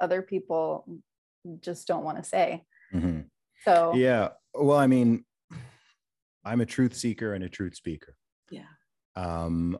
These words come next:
Speaker 2: I've always wanted to use my voice to uplift, inspire, and motivate people. It's why I became a rapper in the first place.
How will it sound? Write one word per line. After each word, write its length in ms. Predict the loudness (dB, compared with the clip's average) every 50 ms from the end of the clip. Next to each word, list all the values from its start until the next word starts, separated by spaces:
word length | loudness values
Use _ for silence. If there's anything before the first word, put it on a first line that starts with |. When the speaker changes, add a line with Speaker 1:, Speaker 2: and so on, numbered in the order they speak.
| _ -4
Speaker 2:
I've 200 | -4 -4 -2 -4
always 500 | -2 -2 0 2 2 2 2 0 0 -2
wanted 320 | -2 -2 -2 -2 -4 -4 -6
to 180 | -6 -4 -4
use 440 | -2 -2 -2 -2 -2 -2 -4 -6 -6
my 380 | -6 -6 -6 -6 -6 -6 -8 -8
voice 680 | -8 -4 -4 -2 -2 -2 -2 -4 -4 -4 -6 -6 -8 _
to 600 | -10 -6 -4 -2 -2 -2 -2 -2 -4 -6 -6 -8 -12 _ _ _ _ _ _ _ _ _ _ _ _ _ -2
uplift, 640 | 0 0 0 0 2 2 2 2 0 -2 -4 -8 -4
inspire, 800 | -2 0 0 0 -2 -2 -2 0 0 0 0 0 -2 -4 -4 -6
and 380 | -8 -6 -6 -6 -6 -4 -2 -2
motivate 460 | 0 0 0 0 0 -2 -2 -2 -4
people. 420 | -6 -6 -6 -4 -4 -4 -4 -4 -6
It's 140 | -8 -8
why 220 | -8 -6 -6 -6 -6
I 60 | -8
became 500 | -8 -10 -10 -8 -8 -6 -6 -6 -6 -6 -8
a 120 | -8 -10
rapper 580 | -6 -6 -6 -6 -6 -6 -4 -4 -4 -4 -4 -6 -8
in 280 | -8 -6 -6 -6 -6
the 80 | -6 -8
first 380 | -6 -4 -4 -2 -4 -4 -6
place. 440 | -6 -6 -4 -4 -4 -6 -6 -8 -8